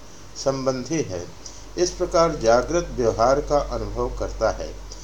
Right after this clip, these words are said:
फिर स्वप्नावस्था में इस व्यवहार तथा जागृत शरीर को भी भूलकर एक कल्पित शरीर में अहमता कर लेता है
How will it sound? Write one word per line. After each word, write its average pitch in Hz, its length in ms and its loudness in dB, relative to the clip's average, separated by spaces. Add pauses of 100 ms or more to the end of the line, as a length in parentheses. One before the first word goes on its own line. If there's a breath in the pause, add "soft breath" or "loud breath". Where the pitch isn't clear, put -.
(360 loud breath)
फिर 175 120 6
स्वप्नावस्था 160 880 2
में 151 220 0
इस 139 260 -4
व्यवहार 120 560 4
तथा 107 340 -4
जागृत 113 360 2
शरीर 127 440 -4
को 165 180 0
भी 104 340 -4
भूलकर 127 440 -2 (580 loud breath)
एक 165 280 2 (160)
कल्पित 139 460 0
शरीर 156 560 -2
में 123 320 -2
अहमता 110 400 -2
कर 104 200 -2
लेता 87 360 -4
है - 200 -10